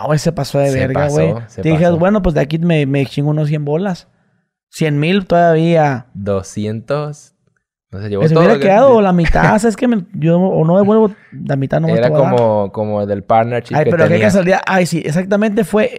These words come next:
Speaker 1: el que tenías.
Speaker 2: Claro.
Speaker 1: Exactamente. Y te sobró, güey. Todavía te sobró. Fue, fue en chingaderas que te dijera que tú ya le dieras.
Speaker 2: Claro, ¿te imaginas?
Speaker 1: Da-, ah, pues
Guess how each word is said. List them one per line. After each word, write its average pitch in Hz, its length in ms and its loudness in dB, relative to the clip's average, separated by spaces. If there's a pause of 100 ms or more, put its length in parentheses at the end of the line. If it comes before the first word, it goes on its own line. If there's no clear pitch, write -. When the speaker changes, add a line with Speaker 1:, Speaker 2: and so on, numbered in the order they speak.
(160)
Speaker 1:
el 151 200 -4
que 151 100 -4
tenías. 143 440 -6 (220)
Speaker 2:
Claro. 98 460 -4 (120)
Speaker 1:
Exactamente. 175 720 0 (160)
Y - 140 -6
te 151 160 -2
sobró, 135 300 -2
güey. 170 180 0
Todavía 180 240 0
te 175 60 0
sobró. 147 260 -4 (560)
Fue, 170 160 0
fue 190 100 2
en 208 60 2
chingaderas 175 360 2
que 175 80 -2
te 165 60 -2
dijera 160 260 0
que 165 60 -4
tú 175 100 0
ya 165 80 4
le 151 100 2
dieras. 190 300 2
Speaker 2:
Claro, 131 580 2
¿te 120 80 -6
imaginas? 143 580 -4 (180)
Speaker 1:
Da-, 151 180 -2
ah, 190 180 0
pues 156 220 -4